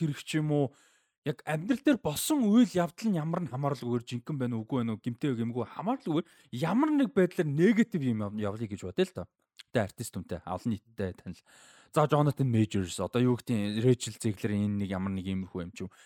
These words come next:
Яа, хи-, амьдрал дээр бодит юмнууд нь ерөөсөө харьцуулаагүй шүү. Битээ тийг буруу ойлгоорой. Тэр ямар нэг negative гэдэг утгаар.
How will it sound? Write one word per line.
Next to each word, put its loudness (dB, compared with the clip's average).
Яа, -6
хи-, 0
амьдрал 2
дээр 6
бодит 8
юмнууд 4
нь 2
ерөөсөө 2
харьцуулаагүй -6
шүү. -12
Битээ -12
тийг -8
буруу -6
ойлгоорой. -14
Тэр -4
ямар 4
нэг 2
negative 0
гэдэг -18
утгаар. -12